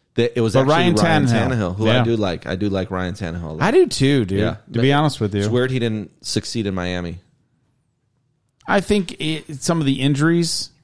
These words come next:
Speaker 2: that he had is probably the reason why he didn't succeed. But at the, he's played great in Tennessee.
Speaker 1: Tennessee, for sure.
Speaker 2: Yeah, he, he's
Speaker 1: Love
Speaker 2: a stud.
Speaker 1: Tannehill.
Speaker 2: So you are down for Pittsburgh Steelers, and you're, but you're down for them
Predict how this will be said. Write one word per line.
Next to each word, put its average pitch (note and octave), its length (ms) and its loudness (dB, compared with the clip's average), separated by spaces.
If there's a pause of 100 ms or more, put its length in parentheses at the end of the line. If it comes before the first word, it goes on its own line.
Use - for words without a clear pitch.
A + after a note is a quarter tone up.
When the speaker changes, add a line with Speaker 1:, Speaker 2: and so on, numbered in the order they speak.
(100)
Speaker 2:
that C3 140 0
he C#3 240 0
had C#3 400 0
is A#2 140 -6
probably A#2+ 260 0
the A2+ 100 -2
reason A#2+ 320 2
why A2+ 200 2
he G#2 120 0
didn't G#2+ 300 -2
succeed. B2 480 -4
But A#2 220 -2 (420)
at C3 100 -2
the, D#3 160 -6 (380)
he's D#3+ 260 0
played D3 420 0
great C3 360 0
in A2 460 0
Tennessee. - 100 -16 (400)
Speaker 1:
Tennessee, B2 80 0 (100)
for G2 120 -14
sure. F#2 300 -8
Speaker 2:
Yeah, A2 260 2
he, B2+ 200 0 (100)
he's B2+ 180 2
Speaker 1:
Love - 60 -2
Speaker 2:
a A#2 40 -2
stud. A2+ 320 0
Speaker 1:
Tannehill. F2+ 120 -8 (720)
Speaker 2:
So E3+ 720 2 (340)
you G#3 640 2
are D3 280 4
down C#3 580 2
for B2+ 140 -2
Pittsburgh A#2+ 460 0
Steelers, B2 720 0 (140)
and A#2+ 220 2
you're, D3 160 4
but D3 320 0
you're D3+ 200 2
down D3 360 2
for D#3 140 0
them C3 320 2